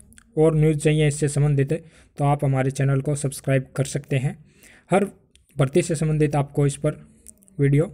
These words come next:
मिल जाएगी। तो ठीक है दोस्तों, तैयारी करते रहो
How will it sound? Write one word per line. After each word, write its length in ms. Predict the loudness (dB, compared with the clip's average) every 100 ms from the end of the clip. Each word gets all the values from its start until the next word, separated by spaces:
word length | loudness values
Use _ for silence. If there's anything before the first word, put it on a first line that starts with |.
| -2
मिल 160 | 0 0
जाएगी। 320 | -2 -4 -12 -20 -20 -20 -20 _ -20 -20 _ _ -10
तो 220 | -6 -6 -6 -2
ठीक 160 | 2
है 60 | 2
दोस्तों, 300 | 2 2 0
तैयारी 1080 | -2 -16 -20 -20 _ _ _ _ -2 0 2
करते 300 | 0 0 0
रहो 200 | 2